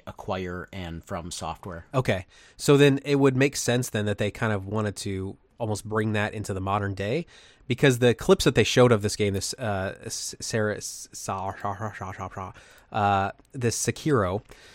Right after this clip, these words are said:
Speaker 2: um, does have the grappling hook man-, mechanic. It looks very Ninjas-like. It, it kinda, it's very, very cool looking. So I am probably more excited about that than,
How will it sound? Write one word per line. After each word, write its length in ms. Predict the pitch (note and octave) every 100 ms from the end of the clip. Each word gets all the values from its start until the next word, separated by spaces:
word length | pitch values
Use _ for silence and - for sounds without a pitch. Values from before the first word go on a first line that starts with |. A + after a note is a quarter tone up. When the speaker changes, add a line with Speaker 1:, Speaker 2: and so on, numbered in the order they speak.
| - -
Speaker 2:
um, 180 | A2 G#2
does 300 | A2 C#3+ C#3+
have 160 | C#3+
the 100 | A#2+
grappling 420 | A2 A2 A2 C3+ A#2
hook 200 | B2 B2
man-, 240 | A#2 A2+
mechanic. 540 | B2 A2+ - A#2 A#2 A#2
It 100 | G2
looks 200 | G#2 -
very 200 | G2+ F#2+
Ninjas-like. 800 | G2 G#2 G#2+ G2 G#2 G#2 -
It, 220 | G2+ - G#2+
it 240 | G2 -
kinda, 340 | - F3 C3+
it's 140 | A#2+ C3
very, 240 | D3 D#3+
very 160 | A#2+ G#2
cool 260 | - G#2+
looking. 300 | F#2+ - F2+
So 220 | E2+ G#2 G2+
I 180 | B2+
am 280 | C#3+ A#2+ G2+ - _ _ _ - C#3+
probably 240 | - G#3+ D3
more 160 | B2+
excited 320 | A#2+ - G#2+ G2
about 240 | G2 -
that 280 | G#2 G2+ -
than, 180 | G2+